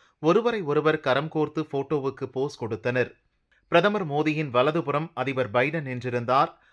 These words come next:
அவருக்கு பக்கத்தில் கனடா பிரதமர் ஜஸ்டின் நின்றிருந்தார்.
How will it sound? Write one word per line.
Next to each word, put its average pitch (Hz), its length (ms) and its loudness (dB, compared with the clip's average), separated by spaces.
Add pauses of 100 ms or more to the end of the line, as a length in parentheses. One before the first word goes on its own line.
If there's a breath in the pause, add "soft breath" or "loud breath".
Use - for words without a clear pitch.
அவருக்கு 180 460 0
பக்கத்தில் 160 520 0
கனடா 160 340 0
பிரதமர் 139 400 -4
ஜஸ்டின் 123 480 -2
நின்றிருந்தார். 117 580 -2